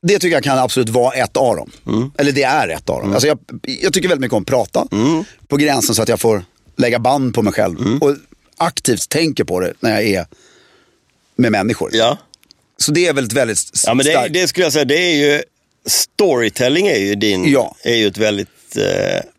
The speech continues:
Speaker 1: Och sen
Speaker 2: starkt
Speaker 1: också,
Speaker 2: karaktär.
Speaker 1: sen så är det ju så här, man vill gärna säga som du sa, att man är snäll och att jag bryr mig om människor och så här. Men, och det är ju jättekul om folk uppfattar en så.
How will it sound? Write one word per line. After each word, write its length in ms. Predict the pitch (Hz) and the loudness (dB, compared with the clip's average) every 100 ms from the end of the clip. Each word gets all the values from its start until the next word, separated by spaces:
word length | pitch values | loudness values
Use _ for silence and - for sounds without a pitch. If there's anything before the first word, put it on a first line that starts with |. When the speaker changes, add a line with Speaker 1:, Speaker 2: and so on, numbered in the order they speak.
| _ _ _ | _ _ _
Speaker 1:
Och 180 | 190 185 | 0 0
sen 320 | - 175 190 | 2 0 2
Speaker 2:
starkt 160 | 220 202 | 2 2
Speaker 1:
också, 200 | 196 170 151 | 2 2 0
Speaker 2:
karaktär. 140 | 101 | 0
Speaker 1:
sen 200 | - 165 | 0 0
så 120 | 185 | 2
är 160 | 220 226 | 2 2
det 40 | 233 | 0
ju 80 | |
så 80 | 196 | 0
här, 60 | 139 | 0
man 140 | 156 | 0
vill 100 | 180 | 0
gärna 220 | 180 160 | 0 0
säga 280 | - 185 175 | 2 2 2
som 180 | 170 156 | 2 2
du 160 | 165 160 | 2 2
sa, 160 | 156 | 0
att 60 | - | 0
man 120 | 151 | -2
är 60 | - | 0
snäll 380 | - 151 156 | 2 2 2
och 40 | 147 | 0
att 100 | 143 | 0
jag 80 | 131 | 0
bryr 240 | 151 147 | 2 2
mig 100 | 147 | 2
om 60 | 143 | 2
människor 480 | 147 135 127 135 135 | 2 0 0 0 2
och 80 | |
så 100 | 123 | 2
här. 160 | 131 117 - _ _ _ _ _ _ _ - | 0 -2 -10 _ _ _ _ _ _ _ 0
Men, 380 | 151 147 135 - _ - | 0 0 -4 -10 _ -2
och 80 | 139 | 2
det 60 | |
är 20 | 160 | 2
ju 20 | |
jättekul 540 | 180 160 147 135 147 139 | 2 0 -2 0 2 2
om 100 | 113 | 2
folk 280 | 127 117 | 0 0
uppfattar 420 | 127 - 123 143 160 | 0 0 -2 0 0
en 100 | 117 | 2
så. 240 | 98 | 0